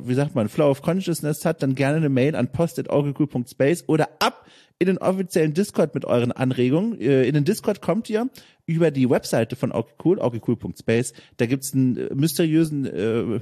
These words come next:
Menüreiter, <laughs> der lautet Discord beitreten und er wird dazu führen, dass ihr den Discord beitretet. Äh, da sind viele liebe Leute, äh, die Feedback loswerden zu allen möglichen Dingen, Haustierbilder einander zeigen und eben auch,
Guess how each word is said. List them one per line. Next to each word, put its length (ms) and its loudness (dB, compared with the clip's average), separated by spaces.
Menüreiter, 720 2
<laughs> 240 -10
der 120 2
lautet 420 0
Discord 340 0
beitreten 600 0
und 120 -2
er 320 2
wird 260 -4
dazu 260 0
führen, 340 0
dass 180 0
ihr 100 0
den 140 -4
Discord 420 -4
beitretet. 640 -4
Äh, 240 0
da 100 -2
sind 140 -8
viele 180 -2
liebe 240 -2
Leute, 400 2
äh, 300 4
die 140 -8
Feedback 480 -4
loswerden 440 2
zu 100 -4
allen 200 2
möglichen 380 -2
Dingen, 460 -2
Haustierbilder 560 0
einander 340 0
zeigen 320 0
und 260 0
eben 280 0
auch, 260 0